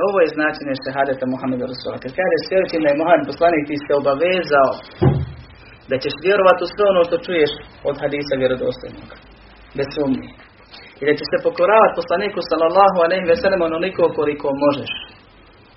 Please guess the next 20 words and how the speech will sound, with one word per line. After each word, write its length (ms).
I 100
prista-, 440
prihvataš 560
da 160
budeš 220
odgovoran 420
za 120
ono 140
što, 140
ni, 80
što 100
propustiš 420
pri 160
tome. 180
I 100
da 120
ćeš 120
se 80
pokoravat 540
također 380